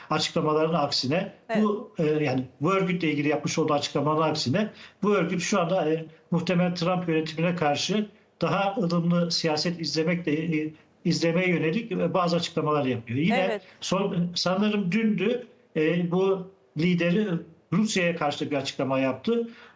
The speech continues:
Speaker 1: Rusya'da da işbirliği yapabileceğini belirtti. Yeni bir aktör olma yolunda ama dediğimiz gibi bu ne kadar gerçekleşir,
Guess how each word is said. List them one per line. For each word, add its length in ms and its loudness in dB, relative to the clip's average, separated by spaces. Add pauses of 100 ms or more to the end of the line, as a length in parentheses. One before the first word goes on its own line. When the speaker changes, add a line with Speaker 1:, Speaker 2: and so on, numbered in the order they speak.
(280)
Speaker 1:
Rusya'da 420 0
da 60 -2
işbirliği 420 -2
yapabileceğini 720 0
belirtti. 540 -2 (200)
Yeni 240 2
bir 200 2
aktör 200 0
olma 340 2
yolunda 500 0
ama 420 0 (160)
dediğimiz 380 0
gibi 220 -2
bu 260 0
ne 120 0
kadar 240 0
gerçekleşir, 880 -2